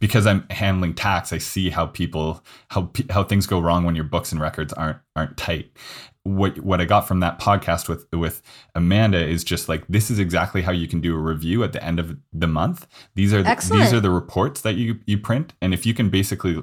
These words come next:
Speaker 1: like, put your eyes on those and, and nothing jumps out to you, that's, that's gonna be half the battle as far as keeping really good financial records. So,
Speaker 2: Excellent.
Speaker 1: so that to me was very helpful. So that's a great episode. The other one was just more recently with Peggy,
Speaker 2: Uh-huh.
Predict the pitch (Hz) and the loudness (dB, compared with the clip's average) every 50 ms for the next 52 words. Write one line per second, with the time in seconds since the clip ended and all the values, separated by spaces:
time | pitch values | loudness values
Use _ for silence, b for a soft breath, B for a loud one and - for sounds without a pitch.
0 | - - 85 78 - b b b b b b b b _ _ - 120 95 101 90 | -4 -4 -6 -6 -6 b b b b b b b b _ _ -6 -4 0 2 2
1 | 80 82 90 92 87 95 85 85 80 78 85 98 120 135 139 - - 85 85 78 | 2 2 2 2 2 2 0 2 2 0 0 0 -2 -2 -4 -4 -2 -2 -2 -2
2 | - - 80 78 78 - - _ - - 101 101 - - _ - 95 92 92 - | -2 -4 -4 -4 -4 -6 -8 _ -12 -8 -8 -8 -8 -6 _ 0 2 2 2 2
3 | 104 95 85 87 85 87 - - 87 85 - - 117 123 180 214 - B B B | 0 0 2 2 0 0 0 -2 -2 -2 -2 0 0 0 -2 -4 -8 B B B
4 | B B B - 101 101 - - _ _ _ 104 104 104 - 110 98 87 85 - | B B B 0 0 0 -2 -6 _ _ _ -2 0 2 2 2 4 2 2 2
5 | - 82 - - 82 73 78 78 76 76 73 71 64 - - - 80 - - 82 | 0 -2 -2 -2 -4 -2 -2 0 0 0 -2 -2 -4 -6 -8 -10 -6 -2 0 0
6 | 80 80 78 - - _ _ _ _ - - 101 - 90 80 76 80 78 78 76 | 0 0 -2 -6 -10 _ _ _ _ -4 -4 -2 -2 -2 -2 -2 -2 -2 -2 -4
7 | 71 73 71 - 76 73 73 76 - 71 71 73 80 - - - 71 - - 80 | -4 -6 -6 -6 -4 -4 -6 -6 -6 -6 -6 -6 -8 -8 -10 -12 -10 -6 -4 -4
8 | 78 73 - 202 110 107 - 90 - 92 92 90 - - 80 - 95 98 92 - | -4 -2 -2 -2 -2 0 0 0 0 -2 -4 -8 -8 -2 0 2 2 2 0 0
9 | - 90 87 85 87 82 80 78 80 76 82 80 80 78 78 80 69 - - - | -2 0 2 2 2 0 -2 -4 -6 -6 -4 -4 -4 -4 -6 -8 -8 -10 -12 -12
10 | - - 87 82 90 98 101 - 98 85 - 85 80 82 - - 80 - - 85 | -10 -8 -6 -2 0 0 0 -2 -4 -4 -4 -4 -4 -4 -4 -6 -8 -6 -6 -6
11 | - - 78 78 - - B B B B B B B B B B B _ - 98 | -6 -6 -8 -8 -8 -10 B B B B B B B B B B B _ -2 2
12 | 107 107 - 110 120 139 135 127 117 117 117 104 95 90 - - - - 107 104 | 2 4 4 4 2 2 2 4 4 4 4 4 4 2 0 -2 -2 0 0 0
13 | - 104 98 98 98 92 95 107 104 - 104 82 87 85 85 82 - _ - - | 2 4 4 4 4 4 4 2 2 0 0 0 0 0 -2 -2 -4 _ -6 -4
14 | 95 92 92 95 107 101 101 95 | -2 0 0 2 2 2 0 0